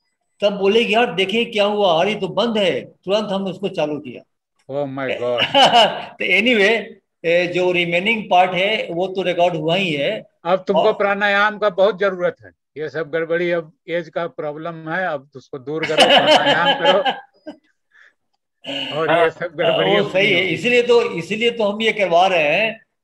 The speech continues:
Speaker 1: कि थोड़ा
Speaker 2: हाँ।
Speaker 1: मेरा भी concentration improve हो।
Speaker 2: बस,
Speaker 1: ठीक है?
Speaker 2: बस, एकदम। स्वामी जी तो एकदम
Speaker 1: ए,
Speaker 2: ठीक
Speaker 1: नहीं,
Speaker 2: बता रहे हैं।
Speaker 1: मृत्युंजय, क्या है, वो वजह नहीं है। वजह क्या है कि हम महीने में पन्द्रह webinar कर रहे हैं।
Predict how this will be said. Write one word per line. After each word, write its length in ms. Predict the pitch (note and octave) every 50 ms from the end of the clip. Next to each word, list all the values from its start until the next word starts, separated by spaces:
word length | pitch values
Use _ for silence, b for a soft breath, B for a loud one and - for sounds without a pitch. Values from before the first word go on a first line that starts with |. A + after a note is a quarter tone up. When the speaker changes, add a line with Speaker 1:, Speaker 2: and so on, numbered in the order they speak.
| _
Speaker 1:
कि 100 | - F3
थोड़ा 140 | E3 E3+ F3+
Speaker 2:
हाँ। 80 | F#3 F3+
Speaker 1:
मेरा 340 | E3+ E3 E3+ F3 F#3+ G3+ G3
भी 120 | G3 G3
concentration 760 | - F#3+ F3+ F#3 - E3 E3+ D#3 E3 E3+ D#3+ D#3 E3+ G3 F#3+
improve 500 | F3+ F3 D#3 D#3 E3 E3+ D#3+ C#3 C3 D3
हो। 300 | G3+ A3 - - - _ _ _ _ _ _ _ _ -
Speaker 2:
बस, 160 | B3 C4+ C#4
Speaker 1:
ठीक 100 | - B3+
है? 180 | A#3 F3 B2+ -
Speaker 2:
बस, 60 | -
एकदम। 420 | - A2+ G#2+ G#2+ G#2+ A2 G2+ F#2+ _
स्वामी 480 | _ _ _ - A#2 A#2 B2 C3 C3+ C#3
जी 120 | C3+ C#3
तो 100 | C3 C#3
एकदम 140 | C3+ C3+ C3+
Speaker 1:
ए, 60 | -
Speaker 2:
ठीक 200 | - - - F3+
Speaker 1:
नहीं, 260 | F#3 G#3+ B3 A#3+ G3 E3+
Speaker 2:
बता 100 | B2+ B2
रहे 160 | E3+ D#3 D3+
हैं। 80 | D3
Speaker 1:
मृत्युंजय, 440 | D#3+ E3+ E3 F3 F3+ F3 F#3 G#3+ G#3
क्या 220 | G3+ G3+ F#3+ G3+ G#3+
है, 260 | G3 F#3+ G3 G#3 G3+
वो 340 | F3+ F3 F#3 G#3 G#3+ G3+ G3+
वजह 180 | G3+ G3+ G3+
नहीं 280 | F#3+ G3 G3+ G3+ F3 D#3
है। 100 | C3 A#2+
वजह 280 | B2+ C#3 D3+ F#3 G3+
क्या 200 | F#3 - F3+ F#3+
है 440 | G3 E3+ D3+ D3 D#3+ F#3+ G3+ - - _ _ _ _ _ _ _ _ _ _ _ - -
कि 160 | F3 F#3+ F#3
हम 220 | F3 F3+ F3+ F3
महीने 340 | E3+ D#3+ D#3+ F3 F#3 G3+ G#3
में 320 | G3+ G3 G#3 G3+ G3+ -
पन्द्रह 420 | - E3+ E3+ E3+ F#3 F#3+ G3+ G#3 G#3
webinar 600 | G3+ F3 E3 E3+ D#3 E3+ E3 E3 E3 E3 E3 E3
कर 100 | D#3 C#3+
रहे 180 | C3 B2 A2
हैं। 100 | G2+ F#2